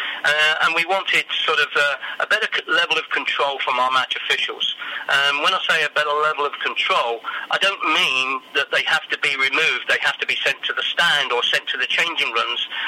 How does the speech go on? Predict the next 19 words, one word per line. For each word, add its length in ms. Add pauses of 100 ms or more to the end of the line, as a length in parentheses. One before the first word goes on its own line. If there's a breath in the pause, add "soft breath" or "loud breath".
(120)
uh, 340
and 100
take 200
no 140 (100)
further 240
part. 380 (380 loud breath)
We, 160 (100)
we 120
want 260
a 20
better 240
understanding 840 (100)
of 140
what 160
the 80
referee's 440
trying 380
to 80
do. 220